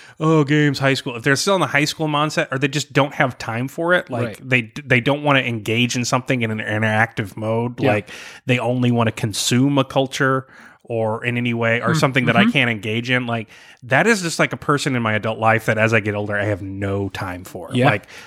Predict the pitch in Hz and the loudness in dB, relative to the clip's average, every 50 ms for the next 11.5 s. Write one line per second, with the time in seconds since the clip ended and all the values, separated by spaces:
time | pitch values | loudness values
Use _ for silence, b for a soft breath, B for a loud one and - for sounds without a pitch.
0 | B B B 123 120 117 127 123 120 113 117 120 120 127 131 123 - - 117 113 | B B B -2 2 2 2 2 2 2 2 4 4 6 4 2 2 0 0 0
1 | 110 110 - 120 110 104 104 101 104 104 101 104 101 98 107 98 - - - - | 0 -2 -4 -4 -4 -2 -2 -2 -2 -2 -4 -4 -4 -4 -4 -4 -6 -6 -6 -4
2 | 117 104 98 90 113 104 110 117 - - - 110 107 107 104 104 104 101 98 - | -4 -4 -4 -4 -4 -4 -4 -2 -2 -2 0 0 -2 -2 -2 -4 -4 -4 -4 -6
3 | 107 98 95 92 92 90 - _ - - - - - 98 98 - - 107 98 - | -8 -8 -8 -10 -10 -12 -12 _ -14 -8 -6 -4 -4 -4 -6 -6 -6 -6 -2 2
4 | 120 135 170 - - - 110 107 110 101 - 110 98 - 101 95 - 98 113 - | 4 6 6 4 4 0 -2 -2 -2 -4 -4 -6 -6 -8 -10 -10 -8 -8 -8 -8
5 | - - - - 139 135 139 139 143 143 139 B B B B B B B B B | -8 -8 -6 -4 -2 0 0 2 0 0 -2 B B B B B B B B B
6 | 123 120 117 - - 147 143 147 160 185 185 175 - - 175 160 151 135 139 127 | -2 -2 -2 0 0 2 4 4 4 4 4 2 2 2 2 2 2 4 2 2
7 | 127 123 - - 139 123 110 - - 110 104 101 104 120 131 - 131 - 156 143 | 2 2 0 0 -2 -2 -2 -2 -4 -2 -2 0 -2 -2 -2 -4 -4 -4 -4 -2
8 | 147 143 147 143 139 - 147 - 127 120 123 131 143 143 151 135 120 - - - | -2 0 0 -2 0 0 0 2 2 2 4 4 4 4 2 0 0 0 2 4
9 | 165 170 - - 139 113 107 104 101 101 98 95 101 95 95 95 - - 165 190 | 4 4 6 4 2 2 0 -2 -4 -4 -6 -6 -8 -10 -10 -12 -8 -2 -2 0
10 | 196 - - _ - 131 123 113 120 117 - 135 123 117 - - 131 123 123 117 | -2 -2 -4 _ -6 -6 -4 -4 -2 0 0 0 0 0 0 0 2 2 2 0
11 | 117 - - - 113 107 107 107 110 | -2 -6 -8 -6 -6 -6 -6 -8 -10